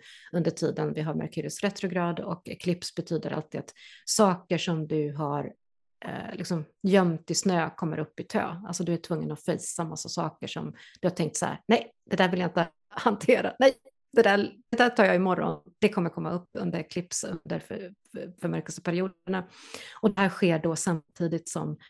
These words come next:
Vattumannen byter tecken ifrån, ehm,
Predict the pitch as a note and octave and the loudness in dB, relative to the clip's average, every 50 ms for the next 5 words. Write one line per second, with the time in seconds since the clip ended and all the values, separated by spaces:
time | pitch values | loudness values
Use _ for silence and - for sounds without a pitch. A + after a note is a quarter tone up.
0 | _ _ G3+ F3+ - - - F3+ E3 E3 F3+ F#3+ F#3 F3+ F3 D#3+ D#3 D3+ D3+ D3 | _ _ -2 -2 -2 -2 -2 0 0 2 2 2 2 2 2 2 0 -2 -2 -4
1 | D#3+ D#3 - - - - - E3 - _ - D#3+ E3 - - - - G3 F#3 F3 | -4 -6 -6 -8 -10 -8 -8 -8 -8 _ -10 -10 -8 -8 -10 -8 -4 -2 0 0
2 | E3+ E3 D#3+ D#3 _ _ _ _ _ _ _ _ _ - G3 F3+ E3+ D#3+ D#3+ D3+ | 0 -2 -4 -6 _ _ _ _ _ _ _ _ _ -2 0 0 2 2 0 0
3 | D3+ D3+ D#3 D#3 - E3 F3+ F#3 | -2 -2 -4 -4 -4 -6 -6 -8